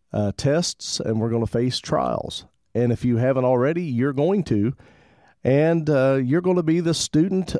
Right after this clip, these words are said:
of the exam. Now, I will tell you this, the teacher a lot of times is silent during the exam.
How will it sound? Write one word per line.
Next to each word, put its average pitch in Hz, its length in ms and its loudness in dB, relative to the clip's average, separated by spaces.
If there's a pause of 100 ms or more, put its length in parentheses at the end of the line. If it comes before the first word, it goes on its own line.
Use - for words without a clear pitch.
of 151 220 2
the 175 260 0
exam. 143 720 -2 (840)
Now, 135 120 2
I - 20 6
will 180 180 4
tell 160 180 4
you 131 120 4
this, 139 340 2
the - 120 -4
teacher 131 560 0 (420)
a - 80 0
lot 139 200 4
of 127 80 -4
times 135 340 2
is 113 120 0
silent 127 640 -2 (300)
during 113 300 0
the 101 100 -2
exam. 95 520 -2